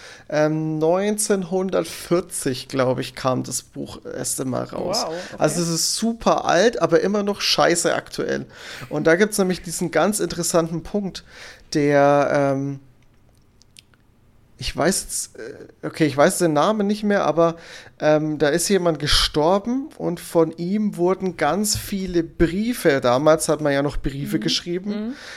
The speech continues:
Speaker 1: ähm, wurden ganz viele Briefe ge-, äh, hat, äh, haben die ganz viele Briefe, äh, im, in dem Schub gefunden, wie der gestorben ist, die nicht verschickt worden sind.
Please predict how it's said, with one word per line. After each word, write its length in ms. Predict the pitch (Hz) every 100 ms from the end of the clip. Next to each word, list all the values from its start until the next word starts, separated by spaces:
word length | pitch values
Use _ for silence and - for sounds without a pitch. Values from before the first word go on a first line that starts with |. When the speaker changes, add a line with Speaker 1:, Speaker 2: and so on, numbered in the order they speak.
| - -
Speaker 1:
ähm, 260 | 156 156 156
wurden 300 | 170 175 165
ganz 260 | 156 208
viele 300 | - 196 185
Briefe 560 | 185 - 196 214 190 170
ge-, 180 | 165 -
äh, 120 | 151 147
hat, 160 | 143
äh, 220 | - 156 147 143
haben 180 | 143 156
die 80 | 165
ganz 260 | 160 165 202
viele 220 | 214 180
Briefe, 640 | 170 175 180 226 - 165 202 - - - - -
äh, 240 | - 156 151
im, 160 | 160 165
in 140 | 160
dem 160 | 156 151
Schub 400 | - 262 254 -
gefunden, 560 | 160 - 156 165 190
wie 60 | 156
der 120 | 143
gestorben 560 | 139 135 175 180 170 139
ist, 300 | 175 214 - _ - - -
die 120 | 170 160
nicht 280 | 208 -
verschickt 580 | - 180 - - 247 -
worden 280 | 135 127 123
sind. 280 | - -